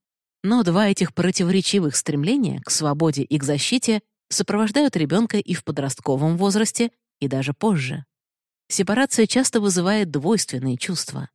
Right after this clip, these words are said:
Детям хочется все делать самим, но при этом они не хотят, чтобы родители уходили слишком далеко. И сами они по-прежнему не хотят никуда уходить. Да, они садятся каждое утро в школьный автобус,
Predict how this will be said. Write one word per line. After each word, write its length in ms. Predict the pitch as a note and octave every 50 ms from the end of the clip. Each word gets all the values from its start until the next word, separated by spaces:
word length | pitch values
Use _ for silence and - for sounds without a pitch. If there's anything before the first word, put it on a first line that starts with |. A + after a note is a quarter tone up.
| _ _ _ _ _ _ _ _
Детям 300 | - C#3+ D#3+ D#3 - D#3+
хочется 420 | C#3+ - E3+ E3+ - F3 - - D#3+
все 280 | - - - D#3 D3+
делать 280 | D3+ D#3 D3 D#3 E3 -
самим, 440 | - - F3+ G3+ A#3+ A3+ D#3 C3+ - _ _ _ _ _ _ _ _ _ -
но 140 | - D#3 C#3+
при 180 | C3 D3+ D3+ D3+
этом 280 | G3 G#3 - F3+ E3 -
они 200 | C#3+ E3 E3+ F3
не 100 | F3+ F3+
хотят, 380 | - - F3 - - A3+ A3 -
чтобы 280 | - - C#3 C3 C#3+
родители 380 | C3+ C#3 C3+ F#3 G#3 - G3 D#3
уходили 420 | D#3+ - - D3+ C#3 C#3+ D3+ E3+
слишком 440 | F#3 - - C#3 C3+ - - C#3+ C#3
далеко. 460 | C3 C3+ D#3 D#3 - - C#3+ C3+ - _ _ _ _ _ _ _ _ _ _ _ -
И 100 | G#3 G#3
сами 380 | - - - C4+ A#3+ E3+ D3
они 180 | C3+ C#3 C#3 C#3+
по-прежнему 580 | - D3+ D3+ - G3 G#3 G#3+ F3 E3+ D3+ D3 D3+
не 120 | F3 G#3
хотят 440 | - - G3+ F3 - - G3+ - -
никуда 340 | C3+ B2+ - C3+ C3+ C3+ C#3
уходить. 540 | B2+ - - C3 B2 C3+ C3+ - - - _ _ _ _ _ _ _ _ _ _ _ _ -
Да, 200 | C#3+ C#3+ D3 D#3+
они 140 | F3 F#3+ F#3+
садятся 480 | - G3 D#3+ D3 E3 F#3+ - - G3
каждое 340 | - E3+ F3 F3+ D#3+ D#3+ D#3
утро 280 | D#3 F#3+ G3 - F#3+ F3
в 60 | -
школьный 360 | - - D#3+ E3+ F3+ E3 C#3+
автобус, 500 | C#3 - - C#3 C#3+ D#3 F#3+ A3 - -